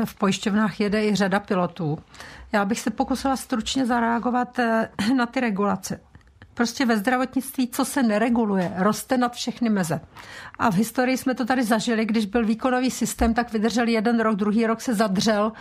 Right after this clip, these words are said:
a úplně to zbouralo všecko. Máme tady i rozhodnutí Ústavního soudu, že regulace jsou oprávněné. Takže,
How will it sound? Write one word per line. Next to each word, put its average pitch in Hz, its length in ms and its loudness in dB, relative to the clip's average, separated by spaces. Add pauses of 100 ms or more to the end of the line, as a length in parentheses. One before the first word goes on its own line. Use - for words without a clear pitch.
(240)
a 233 120 -2
úplně 233 320 0
to - 180 -2
zbouralo 208 560 0
všecko. - 520 -6 (340)
Máme 233 280 2
tady 262 180 -2
i 269 120 0
rozhodnutí 240 480 0
Ústavního 233 520 0
soudu, 214 400 0
že 214 160 2
regulace 220 640 0
jsou 226 260 0
oprávněné. 190 800 -2
Takže, 196 380 2